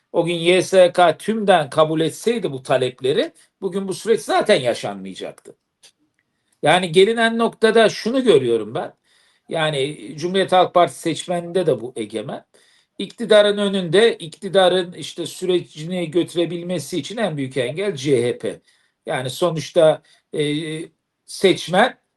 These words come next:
büyük partinin karşısındaki büyük partiye kayış sergiliyor. E, C H P içerisinde böyle bir tablodan istifade edip işte erken seçim yapabilir değerlendirmesini yapanlar var.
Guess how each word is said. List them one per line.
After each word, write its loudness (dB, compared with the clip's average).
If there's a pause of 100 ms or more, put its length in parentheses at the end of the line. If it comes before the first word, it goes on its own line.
(420)
büyük 0
partinin 2
karşısındaki 2
büyük -4
partiye 4
kayış -2
sergiliyor. -6 (480)
E, -10
C 6
H 6
P 2
içerisinde 2
böyle 6
bir 2
tablodan 4 (440)
istifade 2
edip -4
işte -2
erken 2
seçim -4 (100)
yapabilir 0
değerlendirmesini 2
yapanlar -4
var. -8